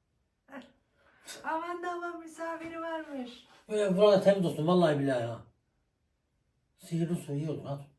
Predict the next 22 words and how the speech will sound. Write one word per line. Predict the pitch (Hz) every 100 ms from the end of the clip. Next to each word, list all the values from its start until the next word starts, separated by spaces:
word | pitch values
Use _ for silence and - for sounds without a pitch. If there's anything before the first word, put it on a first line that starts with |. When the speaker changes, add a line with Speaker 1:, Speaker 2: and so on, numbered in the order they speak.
| _ _ _ _
Speaker 1:
Bakalım, | 220 285 247 196 208
evet. | 196 185 _ _ _ -
Speaker 2:
He. | 131 131 131 131 _ _ _ _
Speaker 1:
Çok | 269 262 202
söylediler. | - 233 220 196 208 226 - _ _ _ _ _ _ _ -
Deneyeceğiz. | 214 214 202
Speaker 2:
O | 180
zaman | 196 196 190
sıcak | - - 156 190
su | - 196
içsen | 185 233
mi | 208
katıyor, | - - 190
ne | 190
yapacaksın? | 131 - - - _ _ 240
Speaker 1:
Ben | 240
şimdi | - 240
araştıracağım | 240 226 208 - 214 214 196
onu | 190
sana. | - 190 190 _ _ _ _ _ _ _ _ _ _ _ _ _
Speaker 2:
E, | 156 170
araştır. | 190 214 190 240 226 240